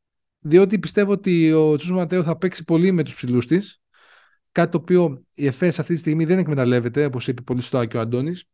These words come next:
σε κα-, ε, στα προηγούμενα του σχόλια. Και έχει θέμα εκεί πέρα με την επιλογή των ψηλών της, τα τελευταία χρόνια και ιδιαίτερα φέτος. Και, ε, θα δούμε ένα πολύ ωραίο παιχνίδι. Ο μόνος τρόπος που βλέπω να κερδίζει η Εφές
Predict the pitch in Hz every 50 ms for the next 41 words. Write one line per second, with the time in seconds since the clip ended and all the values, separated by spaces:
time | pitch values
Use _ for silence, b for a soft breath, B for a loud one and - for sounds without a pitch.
0 | _ _ _ _ - - 135 113 - 127 120 113 110 113 117 113 113 110 110 -
1 | 120 - 131 123 123 123 120 120 113 - - 143 143 165 185 214 220 - _ _
2 | _ _ _ _ _ _ _ _ _ _ _ _ _ _ _ _ _ _ - 135
3 | 120 - - 151 143 139 113 107 - - - 113 110 104 101 104 107 107 - 113
4 | 101 101 - - 113 - 110 110 110 107 107 98 110 107 113 123 131 147 185 208
5 | 208 - b b b b b b - - 127 113 110 113 120 113 107 - 123 120
6 | 117 110 104 110 107 104 107 104 107 98 92 - 143 147 208 240 240 - b b
7 | b b b b b b b b b b _ _ _ _ _ _ - 190 185 180
8 | 185 190 190 185 185 185 180 180 180 180 180 180 175 175 175 170 165 - _ _
9 | _ _ _ - 196 190 196 233 233 226 220 214 214 214 220 208 185 - 151 139
10 | 180 226 233 262 285 294 285 _ _ _ _ _ _ _ _ _ _ - 202 220
11 | 254 262 226 190 220 220 208 196 156 175 175 202 208 180 190 180 170 - 175 165
12 | 190 185 165 170 156 147 - 233 262 285 269 -